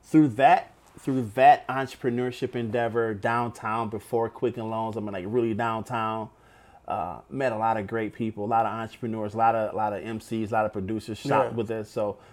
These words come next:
Speaker 1: my network grew just for being downtown.
Speaker 2: Yep.
Speaker 1: Um, but I was always a painter.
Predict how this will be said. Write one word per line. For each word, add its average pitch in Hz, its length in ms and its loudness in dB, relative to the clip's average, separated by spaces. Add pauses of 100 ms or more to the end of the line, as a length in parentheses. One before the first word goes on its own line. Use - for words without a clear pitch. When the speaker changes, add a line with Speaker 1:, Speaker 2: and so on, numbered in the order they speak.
(140)
Speaker 1:
my 110 120 -4
network 120 560 0
grew 120 380 0 (320)
just 127 200 -2
for 123 140 -6
being 120 320 0
downtown. 120 720 -2 (120)
Speaker 2:
Yep. 139 280 -2 (320)
Speaker 1:
Um, 98 520 -4
but 143 160 6
I 139 100 8
was 131 180 2
always 143 320 6
a 117 60 -4
painter. 113 380 -8